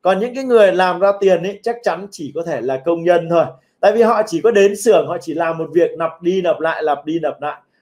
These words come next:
và hết giờ thì về. Nhưng nhóm nói ra tiền là cái nhóm mà sử dụng cả tay chân lẫn đầu óc, và cái nhóm số hai là nói ra tiền. Và xin chúc mừng tất cả những người chủ trang trại chăn nuôi. Các bạn đang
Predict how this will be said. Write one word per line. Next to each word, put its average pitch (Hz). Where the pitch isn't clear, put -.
và 147
hết 233
giờ 165
thì 143
về. 160
Nhưng 226
nhóm 208
nói 196
ra 240
tiền 185
là 151
cái 208
nhóm 190
mà 226
sử 127
dụng 170
cả 127
tay 180
chân 180
lẫn 190
đầu 151
óc, 214
và 135
cái 160
nhóm 156
số 156
hai 175
là 147
nói 135
ra 196
tiền. 160
Và 151
xin 202
chúc 277
mừng 170
tất 269
cả 160
những 190
người 165
chủ 131
trang 170
trại -
chăn 160
nuôi. 175
Các 220
bạn 247
đang 185